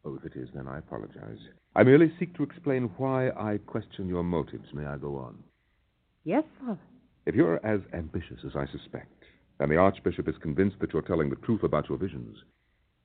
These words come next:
Speaker 1: you'll achieve immediately a very high prominence in the church.
Speaker 2: Father Conlon, whether or not these writings ever go beyond the walls of this abbey depends entirely upon you.
Speaker 1: I am well aware of that.
Speaker 2: If you doubt me so strongly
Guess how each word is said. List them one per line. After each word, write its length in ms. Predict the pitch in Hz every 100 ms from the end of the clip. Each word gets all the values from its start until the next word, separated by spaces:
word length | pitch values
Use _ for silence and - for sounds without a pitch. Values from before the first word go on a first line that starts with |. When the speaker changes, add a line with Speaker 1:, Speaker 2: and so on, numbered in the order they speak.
| _ _
Speaker 1:
you'll 160 | 92 98
achieve 280 | 98 147
immediately 540 | 135 147 151 139 135 143
a 60 |
very 300 | 131 135 131
high 380 | 123 104 120 123 117 -
prominence 460 | 127 123 113 90 -
in 100 | 76
the 100 | 76
church. 260 | - 85
Speaker 2:
Father 220 | 175 359 330
Conlon, 480 | - 339 302 269
whether 240 | 339 339 330
or 100 | 294
not 240 | 294 294
these 180 | 285 254
writings 340 | 277 269 247 233
ever 160 | 262
go 180 | 247 254
beyond 340 | 214 240 240 220
the 60 |
walls 300 | 214 254 233
of 120 | 196
this 120 | 185 208
abbey 240 | 262 226
depends 360 | 214 214 240 214
entirely 560 | 214 - 339 320 262 214
upon 300 | - 214 254
you. 320 | 415 320 151
Speaker 1:
I 200 | 78 78 -
am 260 | 76 73 73
well 360 | 87 78 64 62
aware 300 | 71 76 64
of 80 | 64
that. 180 | 65
Speaker 2:
If 140 | 359 -
you 140 | 330
doubt 420 | 233 349 403 440
me 180 | 302 220 -
so 160 | 220 180
strongly 440 | 320 370 381 220